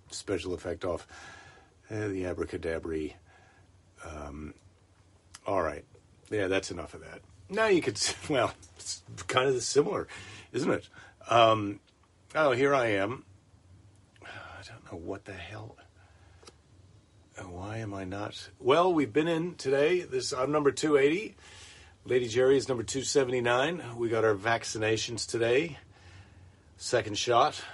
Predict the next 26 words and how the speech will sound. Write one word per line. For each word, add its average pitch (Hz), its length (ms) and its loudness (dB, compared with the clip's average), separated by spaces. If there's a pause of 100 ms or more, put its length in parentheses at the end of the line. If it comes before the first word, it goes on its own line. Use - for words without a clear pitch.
(260)
Feeling 117 420 0
good. 117 320 4 (880)
Feeling 110 300 2
great, 110 280 6
actually, 104 460 0 (480)
so - 260 2
far. 98 360 0
Although, 196 440 6
I - 120 -8
have 185 100 -6
to - 80 -6
say, 185 380 4 (340)
I'm 226 60 -12
a 226 40 -14
bit 262 200 -2
tired. 117 480 4 (680)
Bit 190 140 4
tired. 120 460 2
Oh, 208 260 8 (140)
so 156 240 0
here, 143 200 8
where, 123 260 8
where 127 300 8
are 110 140 8
we? 87 180 0 (460)
Norman, 214 460 10